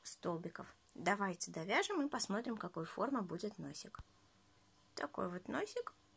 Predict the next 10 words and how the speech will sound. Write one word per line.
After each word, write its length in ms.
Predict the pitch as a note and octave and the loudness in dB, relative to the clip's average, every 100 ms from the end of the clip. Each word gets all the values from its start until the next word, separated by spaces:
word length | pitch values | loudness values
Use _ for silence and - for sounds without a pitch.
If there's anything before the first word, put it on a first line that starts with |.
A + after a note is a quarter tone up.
| - - | -16 -2
у 60 | |
нас 260 | G#3+ C#4+ D#4+ | 0 0 -2
получился. 800 | - G3 F#3+ - G#3+ A#3 - A#3 - - - - - - - - - - - | -4 -2 -2 -2 0 2 2 2 -14 -20 -20 -20 -20 -14 -14 -12 -16 -6 4
Когда 320 | A#3 A3 G#3 | 6 8 6
будем 360 | F#3+ F#3+ F#3 | 6 2 2
пришивать, 800 | F#3 F#3+ F3+ - F#3+ A3 G#4+ - - - - - - - - | 2 0 2 0 6 6 8 4 -2 -20 -20 -20 -20 -20 -12
чуть-чуть 680 | - F#4 G#4 - - F4+ - | 0 6 6 6 2 2 2
можно 520 | G#3 G#3+ C#4+ G#3+ F#3+ | 2 2 2 2 2
его 240 | F3+ F#3+ A3+ | 0 0 0
набить. 560 | G3 E3+ F3 F#3 - | 0 0 -4 -8 -10